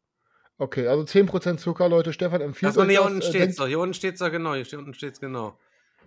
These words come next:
Speaker 2: Äh, zehn Gramm auf hundertvierzig Gramm.
Speaker 1: Ja,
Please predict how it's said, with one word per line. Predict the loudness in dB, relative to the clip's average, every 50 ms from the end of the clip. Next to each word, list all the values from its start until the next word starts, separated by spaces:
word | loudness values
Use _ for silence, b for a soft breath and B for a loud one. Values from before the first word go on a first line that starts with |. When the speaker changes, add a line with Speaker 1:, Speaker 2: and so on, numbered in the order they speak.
| _ _ -6
Speaker 2:
Äh, | -2 0 2 2 4 2 2 2 0 -2 -4 -6
zehn | -8 -2 -2 0 0 0 0 -2 -2 -2 -2 -4 -6 -8 -12 _ _ _ -16
Gramm | -12 -4 2 4 4 4 4 2 -4 -2
auf | 0 0 0 -2 -4 -8
hundertvierzig | -4 -2 -2 -2 -4 -4 -8 -8 -8 -8 -10 -16 -14 -10
Gramm. | -10 -10 -10 -10 -14 _ _ _ -20 -20 _ _ _ _ _ _ -20 -20 _ -10
Speaker 1:
Ja, | -8 -6 -6